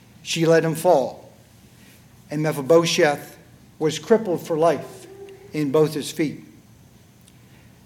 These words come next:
After the accident, he found refuge in the house of Machir, a Gadite sheik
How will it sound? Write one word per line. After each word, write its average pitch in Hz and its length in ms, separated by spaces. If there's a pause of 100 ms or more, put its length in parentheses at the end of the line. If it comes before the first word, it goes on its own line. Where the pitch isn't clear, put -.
After 180 300
the 156 180
accident, 175 720 (320)
he 160 160
found 156 320
refuge 156 420
in 147 120
the 135 80
house 156 320
of 139 60
Machir, 151 680 (580)
a 170 140
Gadite 202 520
sheik - 600